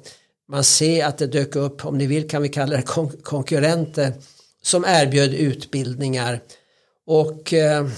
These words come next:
tittar man noga på det där så var det ju nog, tror jag att jag vågar säga, om ni ursäktar uttrycket, att det var en och annan lycksökare. Man såg att det fanns ett intresse för, men det var en del företag som alltså var några år,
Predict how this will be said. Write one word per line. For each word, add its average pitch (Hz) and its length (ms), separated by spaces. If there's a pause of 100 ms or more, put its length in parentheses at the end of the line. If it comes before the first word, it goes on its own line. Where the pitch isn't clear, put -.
(560)
tittar 156 240
man 147 180
noga 151 320
på 196 120
det 190 100
där 139 220
så 143 180
var 139 220
det 135 60
ju 135 120
nog, 156 340
tror 175 340
jag 143 200
att 135 200
jag 139 100
vågar 135 280
säga, 131 480
om 131 160
ni 135 100
ursäktar 131 560
uttrycket, 131 580
att 127 120
det 139 80
var 131 120
en 139 260
och 139 60
annan 127 220
lycksökare. 151 920 (540)
Man 139 80
såg 185 360
att 165 100
det 160 60
fanns 143 280
ett 135 120
intresse 156 640
för, 165 520 (680)
men 160 160
det 190 80
var 220 80
en 226 80
del 185 160
företag 156 500
som 151 440
alltså 143 600
var 151 400
några 175 260
år, 180 420